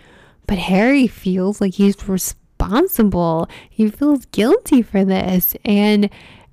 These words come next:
that, like, toast, he is just, you know, like, it's, it's an awkward thing for him where they're toasting to him for saving him, but he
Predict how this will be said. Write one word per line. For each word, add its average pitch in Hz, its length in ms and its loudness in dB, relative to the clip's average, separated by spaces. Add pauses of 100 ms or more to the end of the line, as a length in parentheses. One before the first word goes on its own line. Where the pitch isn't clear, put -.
(280)
that, 208 280 -6 (100)
like, 214 320 -2
toast, 240 480 -2
he 190 120 0
is 180 140 -2
just, - 420 -4
you 185 280 -2
know, 175 100 -6
like, 180 300 -8 (380)
it's, 208 180 -8
it's 196 180 -4
an 202 120 2
awkward 190 460 0
thing 220 280 -4
for - 160 -6
him 175 180 -2
where 175 120 -2
they're 165 160 -6
toasting 190 520 -2
to 185 60 -2
him 185 160 -2
for 180 100 -6
saving 202 400 -2
him, 175 180 -6
but 185 140 -8
he 185 360 -6